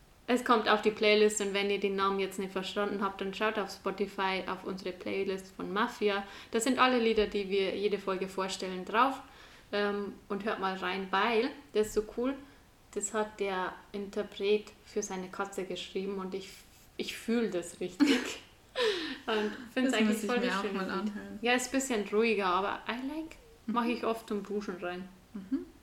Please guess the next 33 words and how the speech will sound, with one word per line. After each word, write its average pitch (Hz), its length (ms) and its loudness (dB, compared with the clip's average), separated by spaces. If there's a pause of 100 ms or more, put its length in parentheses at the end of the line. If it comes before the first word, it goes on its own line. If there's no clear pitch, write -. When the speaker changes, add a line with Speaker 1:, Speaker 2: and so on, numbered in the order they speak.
(240)
Speaker 1:
Ja. 254 340 0
Speaker 2:
Gut. 392 200 -2 (420)
Speaker 1:
Und, 208 420 -4
äh, 185 240 0
ich 196 120 -8
denke, 180 280 -4
das 226 340 -2 (160)
war's 185 340 -2
dann 277 220 2 (840)
mit 233 160 0
Speaker 2:
Schreibt 233 220 0
Speaker 1:
der 214 80 0
Folge. 208 160 2
Speaker 2:
uns - 380 -4 (260)
gerne, 190 560 -6 (340)
gebt 226 180 0
uns 190 160 -4
gerne 190 220 -4
Feedback, 277 520 -2
schreibt 190 280 -6
uns 190 160 -6
gerne 185 240 -2
eine 180 180 -6
Nachricht 240 480 -2
in 196 100 -4
Instagram 233 580 -2
oder 190 100 -6
per 180 220 -10
Mail. 247 440 0 (420)
Speaker 1:
Und 208 200 2
dann 202 340 2 (260)
schauen 180 320 2
wir, 208 220 -6